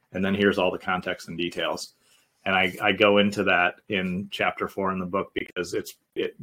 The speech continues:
all the tools and, and frameworks that we use and that I've built and had other people kind of share aspects of that I was able to create from that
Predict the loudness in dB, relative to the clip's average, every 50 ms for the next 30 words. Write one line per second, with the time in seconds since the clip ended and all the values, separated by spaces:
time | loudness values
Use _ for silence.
0 | -10 -2 2 6 6 6 6 6 2 2 0 2 2 2 0 -2 -4 -8 -8 -10
1 | -8 -6 -6 -6 -2 -2 -2 -2 0 -2 -2 -2 -4 -4 -6 -4 -4 -2 -2 -2
2 | 0 2 2 2 0 0 -4 -6 -4 -4 -4 -4 -2 -2 -2 -2 0 -2 -2 -4
3 | -6 -8 -10 _ _ -2 0 2 2 2 0 -2 -2 -4 -6 -4 -2 -4 -4 -4
4 | -4 -6 -4 -4 -2 -2 -2 0 0 2 2 2 2 0 -2 _ 2 4 4 4
5 | 4 2 -2 -2 -2 0 0 0 0 0 2 2 4 4 2 2 0 0 0 0
6 | 0 0 -2 -4 -4 -2 -2 -2 -2 -2 -2 0 0 0 0 0 0 -2 -2